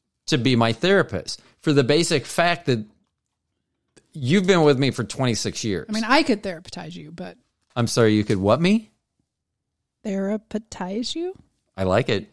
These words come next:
Speaker 1: I'm not sure that it's a word, but it is now.
Speaker 2: It is now.
Speaker 1: I know. Just like, what was the one that I did last week?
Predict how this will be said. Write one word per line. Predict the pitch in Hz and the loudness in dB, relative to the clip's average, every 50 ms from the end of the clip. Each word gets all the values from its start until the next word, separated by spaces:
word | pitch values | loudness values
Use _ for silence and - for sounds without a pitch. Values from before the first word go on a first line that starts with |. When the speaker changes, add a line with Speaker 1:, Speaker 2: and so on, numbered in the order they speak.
| - - - 302 | -20 -10 -2 2
Speaker 1:
I'm | 294 135 139 | 4 6 8
not | 139 139 147 - | 8 6 6 4
sure | 226 - - 175 190 | 4 4 4 6 6
that | 175 165 143 | 6 6 4
it's | 135 120 - | 4 2 2
a | 127 | 0
word, | 113 110 135 170 196 185 170 160 160 151 160 - - - | 2 4 6 6 8 8 6 6 4 2 0 -4 -6 -6
but | 113 110 95 | -2 0 0
it | 92 87 80 | 0 2 0
is | 87 90 98 120 | 0 -2 0 0
now. | 139 170 190 185 175 170 | 0 0 0 0 0 -2
Speaker 2:
It | |
is | 165 165 | -6 -8
now. | - - - - - _ _ - | -10 -16 -18 -20 -20 _ _ -2
Speaker 1:
I | 113 117 | 0 0
know. | 143 156 120 95 | 0 0 0 -2
Just | 95 117 123 - - | -2 -2 -4 -2 2
like, | 151 139 131 127 110 | 2 4 4 2 0
what | - 139 143 156 180 | -2 2 2 4 4
was | 185 160 143 | 2 2 2
the | 165 | 2
one | 156 156 147 | 2 4 4
that | 135 123 | 4 4
I | 120 120 | 4 4
did | 117 110 101 87 | 4 2 0 0
last | 92 87 85 - - | -2 -4 -4 -4 -6
week? | 82 76 65 - _ _ | -8 -10 -10 -12 _ _